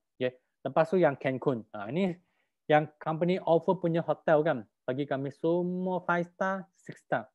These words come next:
Semua top grade punya. Top grade punya. Nah, ini adalah Forever punya H Q. So, take a chance. Okey, untuk pergi jumpa kami punya founder, jumpa kami punya founder, mesti nak pergi, mesti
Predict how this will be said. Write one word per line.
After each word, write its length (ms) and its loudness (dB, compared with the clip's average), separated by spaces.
Semua 320 -4
top 240 -4
grade 160 -2
punya. 240 -10
Top 220 -4
grade 160 -8
punya. 200 -12
Nah, 160 -8
ini 260 0
adalah 340 0
Forever 380 4
punya 180 -4
H 140 -14
Q. 180 0
So, 400 2
take 160 -4
a 80 -4
chance. 320 2
Okey, 400 4
untuk 320 -2
pergi 240 -4
jumpa 720 0
kami 240 -2
punya 160 -6
founder, 560 0
jumpa 240 -4
kami 240 -4
punya 160 -6
founder, 320 -4
mesti 240 2
nak 160 0
pergi, 340 -4
mesti 240 -6